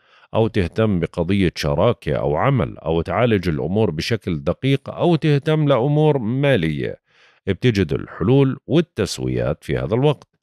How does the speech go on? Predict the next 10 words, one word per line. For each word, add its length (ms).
أما 300
من 120
ساعات 420
الصباح 500
وما 340
بعد، 400
بتنشطوا 760
بالدراسة 760
والسفر 560
والاتصالات، 920